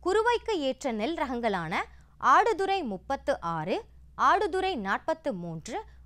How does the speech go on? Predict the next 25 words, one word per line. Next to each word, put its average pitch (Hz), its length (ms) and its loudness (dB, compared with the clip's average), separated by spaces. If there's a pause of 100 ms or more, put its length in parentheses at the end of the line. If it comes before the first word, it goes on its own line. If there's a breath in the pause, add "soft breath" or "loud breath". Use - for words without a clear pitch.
(120)
ஆடுதுறை 381 540 4
நாற்பத்தி 247 580 -4
ஐந்து 170 380 -6 (380 soft breath)
மற்றும் 330 440 -4
ஆடுதுறை 381 600 4
நாற்பத்தி 262 580 -4
ஏழு 262 260 0
ரகங்களை 202 460 -4 (100)
பயன்படுத்தவும். 208 800 -2 (680 soft breath)
பயறு 415 440 4
அதிசயம் 269 640 -4
கரைசலுக்கு 339 600 -2
பதிலாக 175 580 -2 (320 soft breath)
இரண்டு 415 380 0
சதவீதம் 240 600 -2 (120)
டி 202 240 -8
ஏ 381 160 0
பி 359 200 -4
கரைசல் 233 520 -4
தெளிக்கலாம். 202 560 -2 (540 soft breath)
ஒரு 415 300 2
ஏக்கருக்கு 240 540 -2
தெளிக்க 185 440 -4 (260 soft breath)
இருநூறு 415 500 0
லிட்டர் 240 380 -2